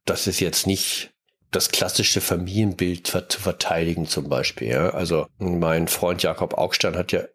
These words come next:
öfter über mich gespottet. Mein heimliches Lebensmotto sei ja f-, offenbar rechts reden, links leben. Ja? Also meine Frau arbeitet voll, äh, um das mal <laughs> einzuführen,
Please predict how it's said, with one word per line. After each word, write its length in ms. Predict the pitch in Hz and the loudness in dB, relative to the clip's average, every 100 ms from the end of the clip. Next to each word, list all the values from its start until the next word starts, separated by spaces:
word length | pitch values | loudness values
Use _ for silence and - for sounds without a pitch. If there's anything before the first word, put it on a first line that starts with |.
| _ | _
öfter 280 | - - 101 | -4 -2 0
über 120 | 95 | 2
mich 200 | 85 95 | 2 0
gespottet. 680 | - - - - - 95 - | 0 -2 0 -2 -2 -4 0
Mein 160 | 90 80 | -2 2
heimliches 320 | 90 98 87 | 2 2 0
Lebensmotto 480 | 87 92 92 92 95 | 0 0 0 2 2
sei 200 | 90 95 | 4 2
ja 40 | |
f-, 180 | - - _ - | 0 -10 _ -6
offenbar 420 | 90 - 92 85 | -4 0 0 2
rechts 320 | 90 - - 92 | 0 0 -2 0
reden, 220 | 101 92 | 2 2
links 300 | 82 82 - | 2 0 0
leben. 340 | 78 113 71 | 2 2 2
Ja? 200 | 73 95 - - - - | 2 0 -4 -14 -14 -4
Also 180 | 95 85 | -2 0
meine 220 | 87 92 | 0 0
Frau 200 | - 92 | 0 0
arbeitet 440 | 87 95 85 - _ | 2 0 -4 -10 _
voll, 540 | - - 95 123 127 - _ - | -4 0 2 2 0 -8 _ -2
äh, 60 | |
um 200 | 120 - | -2 0
das 180 | 123 101 | 0 0
mal 200 | 123 - | 0 0
<laughs> 40 | 151 | 0
einzuführen, 560 | - 120 - 117 120 | -2 -2 2 2 2